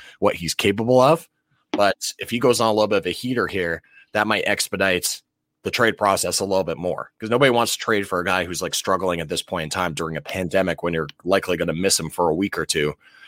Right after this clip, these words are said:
out of your lineup. And certainly, uh, you have to feel that a lot of the Canadian teams would be hesitant to make a deal based off the fact that you're gonna be giving up a lot for him, and then you,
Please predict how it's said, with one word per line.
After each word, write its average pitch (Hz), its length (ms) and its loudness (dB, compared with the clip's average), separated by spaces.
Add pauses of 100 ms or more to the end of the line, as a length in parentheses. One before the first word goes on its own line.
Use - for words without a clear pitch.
out 95 100 4
of 80 80 0
your 82 80 2
lineup. 78 380 2
And 76 240 -6
certainly, 104 600 4
uh, 92 160 0
you 90 140 -2
have 98 120 2
to - 80 -16
feel 90 180 2
that 82 120 2
a - 20 2
lot 90 160 4
of 85 60 2
the 85 60 -14
Canadian 90 400 0
teams 76 440 -4 (480)
would 92 120 0
be 87 120 4
hesitant 95 480 0
to 87 60 -4
make 101 220 2
a 95 40 6
deal 76 420 -2 (600)
based 101 200 4
off 95 140 2
the - 60 -12
fact 92 260 0
that 87 240 0
you're 90 100 -4
gonna 90 200 2
be 85 100 -4
giving 101 300 2
up 98 120 0
a - 60 -2
lot 98 260 4
for 90 240 4
him, 90 140 0 (400)
and 92 100 -4
then 95 300 2
you, 98 140 -6